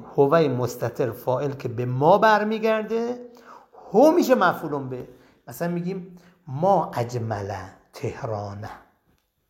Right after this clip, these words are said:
چقدر تهران زیباست. ما اجمل شیرازه،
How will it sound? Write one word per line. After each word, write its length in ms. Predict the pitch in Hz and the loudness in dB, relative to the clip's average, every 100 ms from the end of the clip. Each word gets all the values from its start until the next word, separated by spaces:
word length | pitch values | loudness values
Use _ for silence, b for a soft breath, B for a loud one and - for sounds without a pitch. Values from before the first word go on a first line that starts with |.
| - | -12
چقدر 460 | - 143 117 - | 0 2 2 0
تهران 480 | - 110 113 143 117 | -14 -18 -10 -6 -6
زیباست. 720 | 101 101 104 - - - _ _ _ _ _ _ _ _ _ _ _ _ _ _ _ _ _ _ _ _ B B - | -8 -12 -14 -16 -20 -20 _ _ _ _ _ _ _ _ _ _ _ _ _ _ _ _ _ _ _ _ B B 2
ما 300 | 151 139 - | 4 4 2
اجمل 640 | 120 113 110 101 101 101 | -4 -2 -4 -2 -4 -4
شیرازه، 880 | 90 - 120 107 101 104 98 101 104 | -6 -8 -8 -6 -6 -6 -6 -8 -8